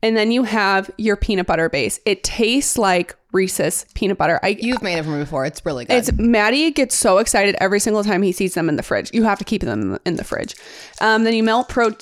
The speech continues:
Speaker 1: or then you melt the chocolate chips. Roll your, um, your peanut butter into, I do eggs because Reese's eggs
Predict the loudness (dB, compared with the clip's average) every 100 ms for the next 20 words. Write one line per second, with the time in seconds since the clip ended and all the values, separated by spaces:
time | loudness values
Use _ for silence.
0 | 0 2 2 2 2 0 -2 -2 -2 0
1 | -2 0 2 2 0 -4 -4 -6 0 2
2 | 4 2 0 -2 0 2 2 2 2 2
3 | 0 -4 -6 _ _ _ _ -2 0 0
4 | 0 2 2 2 0 0 2 2 2 0
5 | 0 0 0 0 0 -2 -4 -8 -4 -2
6 | -2 -2 -2 -2 -2 -2 -2